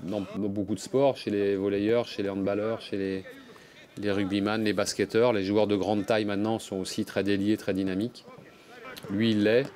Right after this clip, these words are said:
C'est un gardien vivant, qui est, qui est bon au pied aussi, qui a une bonne lecture du jeu, qui, qui est bon dans le commandement. Voilà, il a beaucoup de qualités. Après, c'est, euh,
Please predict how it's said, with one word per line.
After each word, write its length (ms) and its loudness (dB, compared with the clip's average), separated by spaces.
C'est 140 -10
un 60 -4
gardien 340 0
vivant, 500 0
qui 160 -6
est, 60 -2
qui 100 0
est 20 4
bon 180 0
au 40 -2
pied 200 -2
aussi, 320 -2
qui 60 -6
a 40 -2
une 100 0
bonne 160 0
lecture 320 0
du 160 0
jeu, 440 4
qui, 80 -6
qui 200 -4
est 60 0
bon 160 -2
dans 120 0
le 60 -2
commandement. 600 -2
Voilà, 220 -2
il 80 0
a 40 -2
beaucoup 280 -8
de 60 -8
qualités. 440 2
Après, 280 0
c'est, 280 -4
euh, 180 -4